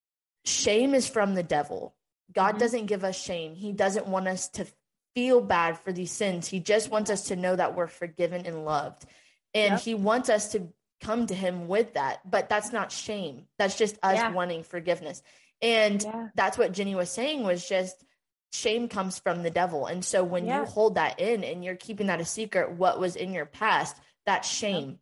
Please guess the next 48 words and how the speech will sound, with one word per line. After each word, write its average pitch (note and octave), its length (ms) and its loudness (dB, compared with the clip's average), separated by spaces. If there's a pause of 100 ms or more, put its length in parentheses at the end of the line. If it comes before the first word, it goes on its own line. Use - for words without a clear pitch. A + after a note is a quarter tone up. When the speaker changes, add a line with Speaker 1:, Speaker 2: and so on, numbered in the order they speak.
(140)
Speaker 1:
that's E3 240 0
Satan. F3+ 380 -6
Speaker 2:
Yep. A3 120 4
Speaker 1:
That's - 240 -2
not F#3 280 -2
God. C3 280 0
That E3 140 -2
doesn't E3+ 220 -8
come E3+ 180 -12
from D#3 140 -10
God. D3+ 260 -2
Speaker 2:
Yes. A3 340 2 (220)
And A3 260 2
that's, A3+ 220 0
like, C4 180 2
the A3 180 0
biggest A3+ 480 2
part B3 280 0
of G#3 120 -2
my G3 160 -2
story, G#3+ 460 -2
I F#3+ 60 -6
think, G3+ 220 -10
because A#3 360 -2
I A3+ 100 2
remember A3+ 460 -2
even A3 240 -8
talking A3+ 360 -4
to - 80 -18
my F#3 120 -8
sister - 460 -4
and G3+ 220 -2 (120)
saying, G#3 160 -2 (300)
"I A#3+ 160 2
stayed B3 360 -2
in B3+ 100 2
that G3+ 180 0
relationship F#3+ 720 -2
because F#3 380 -4 (560)
I G#3+ 140 4
was G#3 200 0
so G#3+ 140 2
shameful G3+ 540 0
for F#3+ 120 -8
the F3 100 -4
things F3 300 -10
I D#3+ 140 -4
did. D#3 380 -2